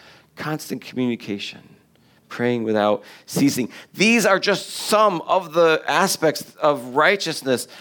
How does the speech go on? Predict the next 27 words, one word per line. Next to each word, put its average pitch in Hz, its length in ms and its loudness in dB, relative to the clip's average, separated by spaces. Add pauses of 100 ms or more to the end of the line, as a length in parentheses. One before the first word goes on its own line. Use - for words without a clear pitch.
(140)
that 143 180 0
we 175 160 0
are 170 140 4
supposed 160 420 -2
to 165 80 -4
be 135 140 -2
chasing 160 840 0 (340)
after. 131 600 0
Righteousness, 139 760 0
righteousness, 127 600 -2
pursue 165 920 0 (300)
righteousness, - 1120 -4
he 85 100 -12
says. - 640 -16 (2250)
In 110 80 -4
verse 135 200 0
twenty-one, 127 340 2
he 120 40 -2
says, 117 280 -2
"You 156 100 2
shall 127 220 2
not 143 280 0
plant 165 380 0
for - 160 -4
yourself 117 680 2
any 170 280 2
tree." 160 560 0